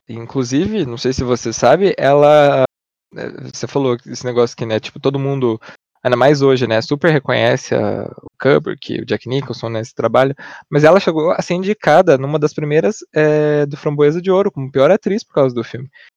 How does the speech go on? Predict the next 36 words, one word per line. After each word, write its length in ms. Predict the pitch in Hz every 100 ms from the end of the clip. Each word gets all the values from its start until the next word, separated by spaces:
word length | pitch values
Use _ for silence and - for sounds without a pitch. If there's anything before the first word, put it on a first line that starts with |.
| _ _
E 40 | 156
eu 120 | 156
acho 180 | 175 -
que, 120 | 220
tipo, 320 | 214 190 - _ _ _ _
gente, 360 | 143 190 190 151
não 220 | 147 160
foi 360 | 214 - 180 196
nem 300 | 180 156 175
um 120 | 247 269
pouquinho 600 | - 247 - 214 214 175
a 60 |
culpa 380 | - 135 - 127
dela, 400 | 117 107 110 139
né, 160 | 123 127 - -
da 80 | 139
personagem 580 | 143 139 139 127 135 135
ter 140 | 135
se 140 | - 139
saído. 400 | 131 120 120 139
Eu 100 | 202
não 100 | 262
acho 140 | -
que 80 | 190
a 20 |
personagem 380 | 170 160 143 151
seja 320 | 147 139 117 - _
cem 200 | - 139
por 140 | 143
cento 260 | 131 127 127
ruim, 280 | 127 143 202 - - _
mas 160 | 147 160
comparada 440 | 202 175 156 165
com 200 | - 147
o 40 | 131
livro, 400 | 127 147 208